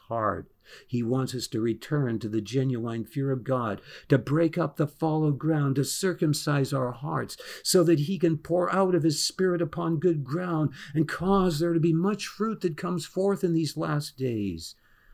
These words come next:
I've written a book called God, Headship, and Body Invasion, which shows everything that you can do in your local assembly to not limit the fullness of the headship of Christ from fully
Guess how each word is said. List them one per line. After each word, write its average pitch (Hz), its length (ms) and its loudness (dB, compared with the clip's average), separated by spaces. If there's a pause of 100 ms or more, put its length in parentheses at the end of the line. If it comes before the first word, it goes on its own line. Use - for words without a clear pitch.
(720)
I've 104 240 0
written 127 260 0
a 120 60 2
book 113 320 0
called 110 320 -2
God, 110 280 -2
Headship, 110 500 -6
and 110 180 -4
Body 123 380 -4
Invasion, 90 800 -6 (540)
which 104 160 -10
shows 113 460 0
everything 131 460 -2
that 110 140 -4
you 123 160 -2
can 156 200 0
do 117 240 0
in 101 140 0
your 107 160 0
local 147 480 0
assembly 139 520 -2
to 123 120 -4
not 143 320 -4
limit 170 340 0
the 165 100 2
fullness 147 640 0
of 127 80 -2
the 135 180 -2
headship 156 400 -6
of 170 140 -4
Christ 117 460 -4 (320)
from 120 420 0 (1200)
fully 92 580 2